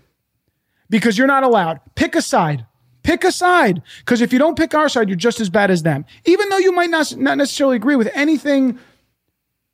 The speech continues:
a lot of things on this side, if you're not on this side, you're also dead.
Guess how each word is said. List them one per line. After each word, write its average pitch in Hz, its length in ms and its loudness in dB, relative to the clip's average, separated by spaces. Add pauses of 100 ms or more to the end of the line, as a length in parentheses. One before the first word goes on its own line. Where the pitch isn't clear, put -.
(240)
a 226 100 2
lot 294 260 2
of 294 120 2
things 220 240 2
on 208 140 4
this 320 140 2
side, 180 440 2 (260)
if 170 140 -8
you're 285 100 0
not 339 160 2
on 330 140 2
this 359 160 -4
side, 208 340 0 (360)
you're 233 160 2
also 185 280 0
dead. 147 260 -4